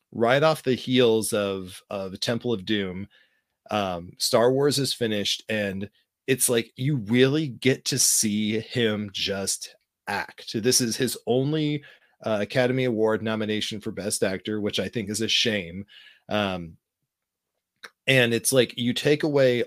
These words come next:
all the things that you think you love about the movies that Harrison Ford is in. You take away the speculative elements, you take away the squashbuckling, the adventure, uh, and you just make him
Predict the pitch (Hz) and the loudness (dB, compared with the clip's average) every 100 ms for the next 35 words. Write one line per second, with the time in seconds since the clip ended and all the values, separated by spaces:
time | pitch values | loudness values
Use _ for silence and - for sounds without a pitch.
0 | - 110 123 143 139 135 123 101 110 107 | -2 2 2 2 0 0 0 0 -2 -2
1 | 107 - 131 120 123 110 104 104 101 98 | -6 -2 -2 0 -2 0 -2 -2 -4 -4
2 | - 101 92 95 98 98 104 92 98 - | -6 -10 -8 -6 -6 -4 -4 -4 -8 -6
3 | 98 95 90 92 87 87 - 117 110 127 | -4 -4 -6 -10 -12 -14 -6 -4 0 2
4 | 117 113 110 - 113 104 113 107 107 107 | 2 2 0 0 -2 -2 -4 -2 -2 0
5 | 101 104 101 - - 107 104 107 104 104 | -2 -4 -6 -6 -4 -6 -4 -2 -2 -2
6 | - 98 98 - 110 107 113 104 98 101 | -4 -4 -4 -2 -4 -2 -2 -4 -4 -6
7 | 98 104 101 - 101 98 - - - _ | -4 -4 -2 -2 -2 -2 -6 -20 -20 _
8 | _ - 98 95 - 113 113 101 101 117 | _ -6 -4 -2 -2 -2 -2 -2 -2 2
9 | 143 135 - - - _ - 101 107 104 | 4 4 4 -4 -6 _ -10 -2 -2 0
10 | 151 143 147 | 2 2 0